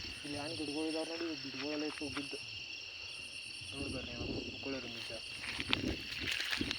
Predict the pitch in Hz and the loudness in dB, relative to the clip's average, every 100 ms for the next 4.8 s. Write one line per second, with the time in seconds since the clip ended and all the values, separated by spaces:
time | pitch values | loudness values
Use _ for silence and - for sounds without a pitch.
0 | - 131 131 135 131 131 123 127 123 123 | 4 4 6 4 4 4 4 2 2 4
1 | 123 131 123 120 131 - - - 117 - | 4 4 0 0 0 -2 -4 -4 -4 -4
2 | - - - - - - - - - - | -4 -4 -4 -4 -2 -2 -4 -4 -4 2
3 | 127 131 127 - - 127 - 127 127 123 | 4 4 4 0 0 0 2 2 2 2
4 | 120 - 120 - 123 131 123 117 | 2 2 2 2 0 0 0 0